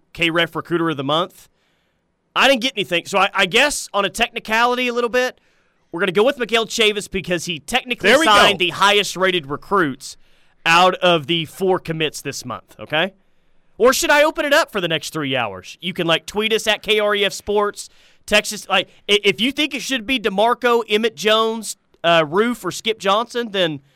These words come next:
Speaker 1: tweet or text at us. And if it's a good enough reason, maybe I'll overturn it. But as of right now, Miguel Chavis is your, uh, K-REF Recruiter of the Month. First-time winner of the award.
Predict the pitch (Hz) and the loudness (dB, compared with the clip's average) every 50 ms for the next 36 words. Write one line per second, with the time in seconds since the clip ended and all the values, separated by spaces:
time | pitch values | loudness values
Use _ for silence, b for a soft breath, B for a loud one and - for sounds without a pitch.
0 | _ _ _ _ _ _ _ _ _ - - - 233 269 285 285 285 - 226 214 | _ _ _ _ _ _ _ _ _ -14 -8 -4 -2 0 0 0 -2 -2 -2 -4
1 | 196 - 220 214 190 185 - - 175 156 139 131 131 123 - - - - - 175 | -2 -2 0 -2 -2 -2 -4 -4 -2 -2 -2 -2 -4 -6 -8 -12 -12 -6 -2 -2
2 | 175 175 175 196 185 - 180 143 151 220 220 226 226 220 208 - 185 196 202 202 | -2 -2 -2 -4 -6 -6 -6 -4 -2 -2 0 0 0 -2 -2 -2 -2 -4 -2 -2
3 | 190 165 190 185 175 170 - 170 165 160 151 156 143 135 135 131 117 113 110 - | -4 -4 -4 -4 -6 -6 -4 -2 -2 0 0 0 0 0 -2 -2 -4 -6 -10 -10
4 | 123 107 95 90 90 _ _ _ _ _ _ _ _ _ - 143 151 170 190 190 | -10 -10 -12 -14 -18 _ _ _ _ _ _ _ _ _ -4 0 2 2 2 2
5 | 165 196 147 156 180 175 165 - 160 160 147 143 139 139 135 147 151 151 - - | 0 0 0 2 2 2 2 2 0 0 0 0 -2 -2 -2 -2 -4 -4 -4 -6
6 | 151 143 127 110 104 98 - - - _ _ _ _ _ _ _ _ _ _ - | -6 -6 -6 -6 -10 -14 -16 -16 -20 _ _ _ _ _ _ _ _ _ _ -4
7 | 147 147 139 120 - 147 143 139 135 131 131 127 123 120 - 151 156 151 147 143 | -4 -4 -4 -4 -4 -4 -2 -2 -2 0 0 0 -2 -2 -2 -2 -2 -2 0 0
8 | 117 117 - 127 110 - 147 135 131 127 123 113 107 104 98 90 - - - _ | -2 -2 -4 -8 -12 -8 -8 -6 -6 -6 -8 -8 -10 -12 -12 -14 -16 -20 -20 _
9 | _ _ _ _ _ _ _ _ - 185 180 165 - - 175 165 160 156 156 151 | _ _ _ _ _ _ _ _ -4 -4 -2 -2 -2 -2 0 0 0 -2 -2 -2
10 | 143 143 135 131 123 139 131 120 113 107 107 98 90 87 | -2 -2 -4 -4 -4 -6 -8 -8 -8 -10 -12 -14 -16 -18